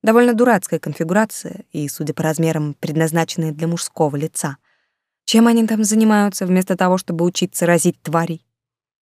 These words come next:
Больше я ничего интересного не обнаружила. А эту штуку утащила к себе в гнездо. Сначала просто для того, чтобы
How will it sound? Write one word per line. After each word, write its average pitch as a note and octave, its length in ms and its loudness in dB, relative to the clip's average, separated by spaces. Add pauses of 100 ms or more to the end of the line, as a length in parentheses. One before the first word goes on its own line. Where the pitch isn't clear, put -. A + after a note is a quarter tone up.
(260)
Больше A3+ 380 4
я G#3+ 140 0
ничего F#3+ 320 0
интересного G3 480 -2
не F3+ 160 2
обнаружила. E3+ 720 0 (1040)
А G3+ 80 4
эту F#3 240 4
штуку A#3 380 0
утащила F3 420 0
к - 80 -12
себе D#3+ 320 -2
в D3 60 -12
гнездо. D3+ 420 -4 (840)
Сначала B3 560 0
просто A3+ 340 -2
для F3 140 2
того, E3+ 220 2
чтобы F3+ 340 0